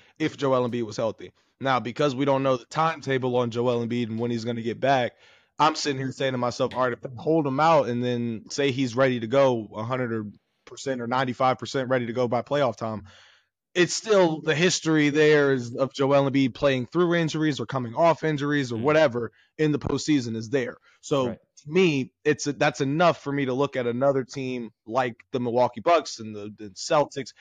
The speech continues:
Speaker 1: even maybe the Cavaliers in
Speaker 2: Mm.
Speaker 1: comparison to the, to the Sixers, 'cause I look at them and I look at the Cavs and I'm like, "All right, I know Donovan Mitchell can give me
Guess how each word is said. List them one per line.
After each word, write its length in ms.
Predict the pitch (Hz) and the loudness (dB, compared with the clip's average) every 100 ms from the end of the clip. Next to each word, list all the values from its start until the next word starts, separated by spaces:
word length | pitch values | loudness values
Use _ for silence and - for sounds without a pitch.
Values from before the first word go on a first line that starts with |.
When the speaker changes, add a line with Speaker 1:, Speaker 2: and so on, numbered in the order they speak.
| - - | -20 -2
Speaker 1:
even 320 | 202 185 180 | 2 2 2
maybe 260 | 180 165 151 | 2 0 -2
the 100 | 139 | -4
Cavaliers 720 | 143 156 139 139 123 - - - _ _ | 0 0 2 0 -2 -6 -14 -20 _ _
in 140 | 143 | -2
Speaker 2:
Mm. 20 | 135 | -2
Speaker 1:
comparison 480 | 107 143 135 135 123 | 0 0 0 -4 -8
to 100 | 123 | -4
the, 240 | 123 120 | -2 -2
to 120 | - | -4
the 100 | 120 | -8
Sixers, 440 | 113 131 - 117 104 | -6 -8 -6 -10 -10
'cause 160 | 127 | -6
I 40 | 127 | -2
look 160 | 147 139 | -2 -4
at 100 | - | -2
them 200 | 160 143 | -2 -2
and 80 | 131 | -2
I 60 | |
look 140 | 135 135 | -4 -6
at 40 | |
the 60 | 110 | -8
Cavs 300 | 156 147 120 | -4 -2 -2
and 100 | 120 | -6
I'm 80 | 120 | -6
like, 160 | 117 | -4
"All 160 | 127 120 | -2 -2
right, 120 | 104 - _ | -4 -12 _
I 60 | 131 | -2
know 140 | 147 165 | 2 4
Donovan 320 | 156 151 135 | 2 2 -2
Mitchell 240 | 156 143 | -4 -4
can 120 | 131 | -8
give 180 | 120 135 | -6 -6
me 240 | 127 120 | -4 -8